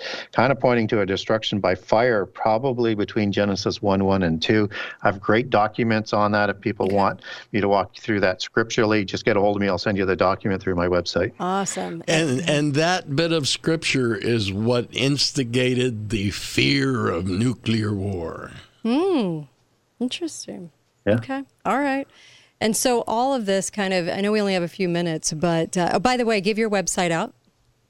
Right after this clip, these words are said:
Speaker 1: It's the Genesis, six conspiracy dot com. That's Genesis six, the number six conspiracy dot com.
Speaker 2: Okay.
Speaker 1: And I have a generous excerpt of all ninety-eight chapters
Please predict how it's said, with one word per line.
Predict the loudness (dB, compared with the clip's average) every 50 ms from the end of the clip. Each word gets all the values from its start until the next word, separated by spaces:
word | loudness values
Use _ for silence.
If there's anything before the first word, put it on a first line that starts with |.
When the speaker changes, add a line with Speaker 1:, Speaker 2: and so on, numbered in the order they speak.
| _ _ _ _ _ _ _ _ _ -14 -8 -8 -8 -2 2
Speaker 1:
It's | 2 2 2 2
the | 0 2
Genesis, | 4 4 4 2 2 0 0 0 -2 -2 -4 -10 -6
six | -2 -2 -2 -2 -2 -4
conspiracy | -2 -2 -2 0 0 0 0 0 0 0 0
dot | 2 2 2 2 0 0
com. | 0 0 0 0 0
That's | 0 -2 -2 -4 -8
Genesis | -8 -2 0 0 2 2 0 -2 -2 -4 -4 -4
six, | -2 -2 -4 -4 -4 -14 -14 -2
the | -2 0
number | 2 2 2 2 2 2 2 0 -2
six | 0 -2 -4 -4 -4 -6
conspiracy | -6 -6 -2 0 0 0 2 0 2
dot | 2 2 2 2 2
com. | 2 2 2 2 0 -4 -8 -14 -16 -16
Speaker 2:
Okay. | -16 -4 -2
Speaker 1:
And | 0 0
I |
have | 2 0
a | 0
generous | 0 0 0 0 0 0 -2
excerpt | -2 -4 -2 -2 -2 -2 0 0 -2
of | -2 -2
all | -4 -2 2 2 4 4 4 4
ninety-eight | 2 2 2 2 2 2 0 0 -2 -2
chapters | 0 0 0 0 0 -2 -2 -2 -2 -2 -6 -10